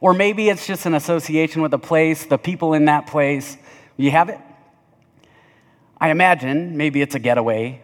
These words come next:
place. Maybe it's a, a destination where you just get inspired. Maybe it's a time of day where you just get a break. It could be a number of different places. But when you look through, when you look through God's word, and when you look at what Jesus has to say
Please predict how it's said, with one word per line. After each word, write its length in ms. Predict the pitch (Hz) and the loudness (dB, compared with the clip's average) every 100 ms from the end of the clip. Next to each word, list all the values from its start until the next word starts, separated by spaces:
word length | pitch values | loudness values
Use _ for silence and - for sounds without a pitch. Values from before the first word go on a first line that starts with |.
| - | -8
place. 460 | 127 117 143 - | -4 -2 -4 -2
Maybe 240 | 160 139 135 | -2 0 -2
it's 140 | - | -2
a, 300 | 120 107 107 | -2 0 -2
a 80 | 120 | -2
destination 800 | 127 131 - 139 131 131 127 147 | 0 0 0 -2 -2 -2 -4 -2
where 100 | 135 | -2
you 100 | 127 | -2
just 200 | 131 123 | -4 -4
get 160 | 139 135 | -4 -4
inspired. 840 | 120 - - 107 101 113 127 139 | -6 -6 -6 -4 -4 -4 -4 -2
Maybe 240 | 131 131 | -2 -2
it's 140 | 131 127 | -4 -6
a 60 | |
time 340 | - 135 139 139 | -8 -2 2 2
of 260 | 123 104 | 0 -6
day 460 | 117 117 117 127 - - - | -6 -4 -4 -8 -12 -20 -8
where 100 | 139 | -4
you 100 | 135 | -2
just 200 | 135 131 | -2 -2
get 140 | 143 131 | -4 -2
a 80 | 117 | -4
break. 520 | 120 117 120 131 - - _ _ _ _ - | -4 -4 -4 -8 -14 -20 _ _ _ _ -8
It 100 | 160 | -4
could 100 | 175 | 0
be 100 | 190 | 2
a 40 | |
number 520 | 170 180 196 202 202 | 2 0 0 -2 -2
of 220 | 196 165 127 | -4 -4 -4
different 480 | 151 147 139 131 - - _ _ _ _ _ _ | -4 -4 -6 -6 -10 -20 _ _ _ _ _ _
places. 560 | 131 113 - 95 87 - | -2 -2 0 -6 -4 0
But 240 | 165 170 | 0 2
when 120 | 180 | 0
you 140 | 180 180 | 0 2
look 520 | 202 302 - - - | 4 4 2 -20 -20
through, 680 | - 196 190 113 95 123 160 _ - _ | -8 -2 -2 -2 -6 -10 -12 _ -20 _
when 140 | 165 | 2
you 100 | 160 | 4
look 200 | 165 202 | 4 2
through 400 | - 170 143 117 | -2 -4 -2 -2
God's 300 | 135 131 143 | -2 -2 -4
word, 300 | 123 110 110 | -6 -6 -2
and 140 | 170 180 | 0 2
when 120 | 170 | 4
you 120 | 160 | 4
look 160 | 190 220 | 4 4
at 80 | 202 | 4
what 160 | 190 | 2
Jesus 340 | 139 175 190 175 | 0 -2 -2 -4
has 280 | 151 139 113 | -4 -4 -6
to 100 | 120 | -8
say 500 | - 135 95 104 | -4 -2 -4 -10